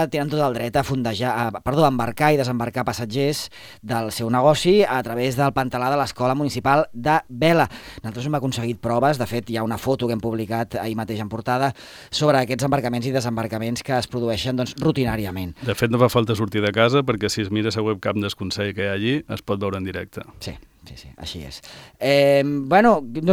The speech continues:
Speaker 1: sé com veu aquesta situació. Des del ple proveu una cosa, a la realitat és una altra. Eh, no sé.
Speaker 2: En aquest cas, anem a diferenciar ses coses. En el ple vam parlar del pantalà.
Speaker 1: Això.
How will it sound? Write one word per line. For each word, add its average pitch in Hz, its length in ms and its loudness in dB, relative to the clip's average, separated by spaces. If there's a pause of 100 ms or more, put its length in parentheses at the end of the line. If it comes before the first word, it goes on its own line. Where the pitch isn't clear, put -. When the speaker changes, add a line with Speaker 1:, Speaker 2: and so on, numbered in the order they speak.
Speaker 1:
sé 262 100 10
com 214 220 6
veu 254 160 12
aquesta 190 240 2
situació. 185 320 4
Des 208 140 4
del 170 100 6
ple 220 160 8
proveu 202 300 8
una 185 160 4
cosa, 151 340 4
a 151 160 4
la 156 160 6
realitat 156 400 4
és 190 80 4
una 160 160 2
altra. 147 400 2
Eh, 143 240 -2
no 143 240 -4
sé. 175 140 -10 (960)
Speaker 2:
En 123 160 4
aquest 151 240 8
cas, 180 300 10 (260)
anem 123 480 6
a 139 60 10 (100)
diferenciar 117 960 6
ses 117 240 2
coses. 101 540 -2 (180)
En 110 240 0
el - 80 -4
ple 139 160 6
vam 160 160 6
parlar 143 240 6
del 175 160 4
pantalà. 95 400 0 (320)
Speaker 1:
Això. 98 220 -10